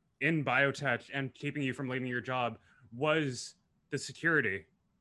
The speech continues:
and the sense of stability. Um, and n-, no need for any specific numbers, but, like, what you're making now compared to what you were making just in biotech,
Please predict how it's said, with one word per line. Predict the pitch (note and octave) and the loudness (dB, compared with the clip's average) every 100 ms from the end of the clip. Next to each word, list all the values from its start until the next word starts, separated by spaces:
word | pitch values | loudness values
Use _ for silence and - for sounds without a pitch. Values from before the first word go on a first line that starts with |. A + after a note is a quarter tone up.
| - | -6
and | C3+ C3+ B2+ B2+ A#2 | 0 2 2 2 0
the | C3+ A#2+ A#2+ A#2+ - | 0 2 0 -4 -10
sense | - E3 C3 | -6 -4 -4
of | B2+ | -8
stability. | - A#2 B2+ A#2+ G#2 F2+ F#2 _ _ - _ - | -8 -4 -2 -2 -2 -6 -10 _ _ -20 _ -2
Um, | C#3 C3+ B2+ A#2+ B2 D3+ | 0 0 0 -2 -4 0
and | D#3+ C#3+ C#3 - _ _ _ _ _ _ _ _ C3+ | 2 2 0 -4 _ _ _ _ _ _ _ _ -10
n-, | F3+ F3 | -6 -2
no | F3+ F#3+ G#3 | 2 6 6
need | G3+ E3+ C#3 | 6 4 4
for | E3 | 2
any | C#3+ C#3+ C3+ | 4 4 2
specific | - C3+ - A#2+ B2+ | -2 -8 -8 -6 -2
numbers, | C3+ B2 A2 G#2+ - _ | -2 0 0 -2 -8 _
but, | C3 B2+ B2 - _ _ _ _ _ _ _ - | 0 2 2 -2 _ _ _ _ _ _ _ -2
like, | D#3 C#3+ - _ _ _ _ D#3+ | 2 2 0 _ _ _ _ -2
what | C#3+ G3+ A3 | 2 2 4
you're | F#3 E3+ | 4 4
making | D#3+ D#3+ F3+ D3 B2 | 4 2 0 -2 0
now | B2 D3+ E3+ | 2 2 -2
compared | E3+ D3+ D3 C#3+ | -4 -6 -2 -2
to | C#3+ | -2
what | B2+ - | -6 -4
you | D3 | -4
were | B2 | -2
making | A#2+ B2 C3+ B2 B2 A#2+ - | -2 -2 -6 -4 -6 -8 -6
just | B2 - | -6 -4
in | B2+ | -6
biotech, | G#2+ A2 C3 E3+ | -4 -4 -4 -6